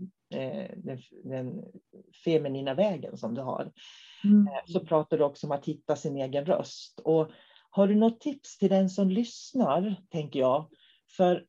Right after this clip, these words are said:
Speaker 1: eh, jag förstår ju nu att hitta sin egen röst är ju en del av att hitta det kvinnliga hos sig själv, att hitta sig själv.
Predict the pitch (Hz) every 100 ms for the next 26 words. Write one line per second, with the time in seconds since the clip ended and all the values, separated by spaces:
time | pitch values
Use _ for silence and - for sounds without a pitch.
0 | - 131 160 147 196 226 - 233 226 208
1 | 180 165 160 - 190 202 190 180 165 151
2 | 156 139 139 - - 175 160 156 131 165
3 | 143 135 135 151 - - 143 135 151 143
4 | 147 151 127 139 - 139 190 123 120 127
5 | 131 135 - 151 - 127 175 131 131 131
6 | 113